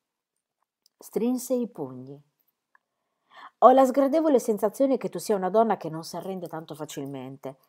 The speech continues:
Sappi allora che per quanto riguarda la condizione del sesso a cui appartieni, io sono molto più chiaro di Platone. La donna non è inferiore all'uomo per natura,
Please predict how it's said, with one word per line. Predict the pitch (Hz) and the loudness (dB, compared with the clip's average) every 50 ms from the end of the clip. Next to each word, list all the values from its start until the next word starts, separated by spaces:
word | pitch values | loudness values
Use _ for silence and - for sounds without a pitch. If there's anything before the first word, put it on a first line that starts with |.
| _ _ _ _ _ _ _ _ _ _ | _ _ _ _ _ _ _ _ _ _
Sappi | - - - 139 - - 117 | -10 -8 -8 -8 -6 -8 -12
allora | 101 120 117 - 123 120 135 156 202 247 - - _ _ _ _ _ _ _ _ _ _ _ _ - _ _ _ | -12 -12 -12 -12 -8 -6 -4 -4 -4 -4 -6 -10 _ _ _ _ _ _ _ _ _ _ _ _ -20 _ _ _
che | - 233 | 2 2
per | 196 240 240 240 | 4 4 2 4
quanto | - 311 339 330 - | 2 0 0 2 4
riguarda | 262 226 202 220 214 214 202 202 196 | 4 4 6 4 2 2 2 0 0
la | 190 180 | -2 -2
condizione | - 175 170 165 180 170 - - 202 196 156 | -4 -8 -8 -8 -10 -10 -8 -6 -6 -4 -4
del | 156 147 | -6 -8
sesso | 147 - - 180 160 - - | -8 -8 -10 -10 -10 -10 -14
a | 151 - | -16 -14
cui | - - 170 156 | -12 -8 -6 -6
appartieni, | 135 135 - - 135 - - - 165 151 143 127 127 123 123 123 131 135 _ _ _ _ _ _ _ _ _ _ _ _ _ - _ - _ _ _ | -6 -8 -8 -10 -10 -10 -10 -8 -6 -6 -6 -6 -10 -14 -18 -20 -20 -20 _ _ _ _ _ _ _ _ _ _ _ _ _ -20 _ -20 _ _ _
io | 233 269 285 262 | 2 4 4 4
sono | - - 202 190 196 | 4 0 -4 -6 -6
molto | 202 226 247 240 - | -4 -4 -4 -4 -6
più | - - 226 220 | -8 -8 -10 -10
chiaro | - - 123 117 110 120 | -8 -8 -8 -8 -8 -10
di | 127 135 127 | -12 -14 -14
Platone. | - 135 131 - - 120 104 110 123 123 123 131 131 _ _ _ _ _ _ _ _ _ _ _ _ _ _ _ _ _ _ _ _ _ _ _ _ _ _ _ _ _ _ _ _ _ _ _ _ _ _ | -14 -14 -16 -14 -14 -14 -14 -14 -14 -18 -20 -20 _ _ _ _ _ _ _ _ _ _ _ _ _ _ _ _ _ _ _ _ _ _ _ _ _ _ _ _ _ _ _ _ _ _ _ _ _ _ _
La | - 247 277 277 | 6 6 8 10
donna | 269 370 381 359 294 233 214 196 - - _ _ _ _ _ _ _ _ _ _ _ _ | 10 10 8 10 6 4 2 2 -2 -6 _ _ _ _ _ _ _ _ _ _ _ _
non | - 262 262 269 277 269 269 302 | -2 2 4 6 6 6 6 4
è | 311 269 - - _ _ _ _ _ _ _ _ | 2 0 -2 -8 _ _ _ _ _ _ _ _
inferiore | - 139 135 135 - - 147 143 147 151 151 151 151 147 | -16 -16 -16 -16 -12 -10 -8 -6 -4 -4 -4 -4 -6 -6
all'uomo | 139 143 143 151 151 147 147 147 147 139 | -6 -6 -6 -4 -4 -4 -4 -6 -8 -12
per | 135 _ - 147 135 139 | -12 _ -12 -12 -10 -10
natura, | 127 127 - - - 131 123 120 123 117 113 - - | -12 -12 -12 -12 -12 -12 -10 -8 -8 -8 -8 -10 -12